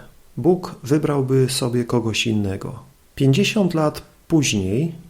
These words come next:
Biblia mówi w Księdze Rodzaju w dwudziestym drugim rozdziale,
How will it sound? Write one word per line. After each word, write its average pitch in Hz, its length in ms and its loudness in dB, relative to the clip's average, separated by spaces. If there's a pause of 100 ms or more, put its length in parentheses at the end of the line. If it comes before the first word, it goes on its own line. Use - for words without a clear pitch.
(220)
Biblia 135 360 2
mówi 131 360 2
w 131 120 -6
Księdze 120 460 0
Rodzaju 113 540 0
w 110 80 -8
dwudziestym 113 600 -2
drugim 117 360 0
rozdziale, 107 680 -4